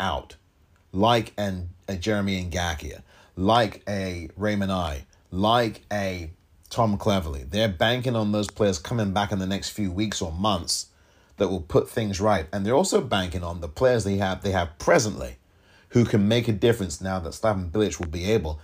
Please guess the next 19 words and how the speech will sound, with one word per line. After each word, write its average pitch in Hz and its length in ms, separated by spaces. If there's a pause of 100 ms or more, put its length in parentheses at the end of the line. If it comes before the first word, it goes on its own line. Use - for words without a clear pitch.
(120)
to - 100
spend 95 320
three 123 180
and 110 100
a 104 40
half 95 260
weeks 98 320
with 85 160
them. 69 220 (1300)
They 143 120
are 139 60
not 170 180
all 143 240
gonna 127 200
be 107 100
sitting - 260
on 107 120
the 95 40
beach. 90 540